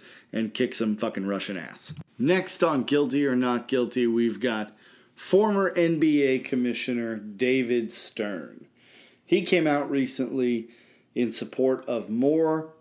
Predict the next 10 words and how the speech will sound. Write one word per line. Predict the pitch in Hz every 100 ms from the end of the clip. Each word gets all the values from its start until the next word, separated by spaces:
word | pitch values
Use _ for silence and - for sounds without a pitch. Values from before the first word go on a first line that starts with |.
| _
widespread | - 127 143 170 143 - 147 139 131 123 117 -
legalized | 117 135 131 127 120 113 110 98 -
gambling. | 110 104 90 80 - - _ _ _ _ _ _ -
Question | 180 190 - 160
here | 139 131 131
is, | 123 117 110 - - _
he's | - 120 -
charged | - 165 156 156 156 156 - 113
with | 113 -
being | 143 143 139 131 117